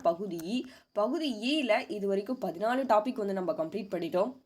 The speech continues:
பதினஞ்சாவது டாபிக் என்ன அப்படின்னு பார்த்தீங்கன்னா, உலகளாவிய தமிழர்களோட சிறப்பு, அவங்களோட பெருமை, அவங்களோட தமிழ் பணி, இதை பத்தி தான் நம்ம பார்க்க போறோம்,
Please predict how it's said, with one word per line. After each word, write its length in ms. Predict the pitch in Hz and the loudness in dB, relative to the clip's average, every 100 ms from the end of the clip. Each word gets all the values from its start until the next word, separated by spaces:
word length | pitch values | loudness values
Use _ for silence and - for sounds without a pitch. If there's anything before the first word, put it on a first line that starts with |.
| _ _ - | _ _ -10
பதினஞ்சாவது 540 | 190 226 247 240 233 | -4 -4 -2 -2 2
டாபிக் 360 | 190 185 190 175 | 0 0 -4 0
என்ன 180 | 208 | 2
அப்படின்னு 280 | 208 196 202 | 2 0 -2
பார்த்தீங்கன்னா, 400 | 185 170 156 175 285 - _ _ - | -2 -2 -2 -4 -4 -10 _ _ -2
உலகளாவிய 920 | 262 330 339 320 262 226 214 185 254 - | 4 6 6 6 4 4 2 -2 -2 -4
தமிழர்களோட 800 | 202 233 269 269 254 208 175 165 | -2 0 0 0 0 0 0 -2
சிறப்பு, 580 | - 226 247 247 214 - | -2 -2 -2 -2 -4 -4
அவங்களோட 360 | 180 180 175 170 - | -8 -6 -8 -8 0
பெருமை, 480 | 233 277 226 202 - | 0 2 -2 -4 -8
அவங்களோட 420 | 180 175 175 262 | -8 -4 -2 0
தமிழ் 340 | 175 180 208 | -2 0 -2
பணி, 280 | 202 170 165 - - _ | -4 -6 -6 -8 -14 _
இதை 180 | 226 247 | -4 0
பத்தி 280 | 247 214 208 | 2 0 2
தான் 140 | 226 | 0
நம்ம 180 | 226 180 | 2 -2
பார்க்க 260 | 170 165 214 | -2 -2 -2
போறோம், 360 | 165 170 247 | 0 0 0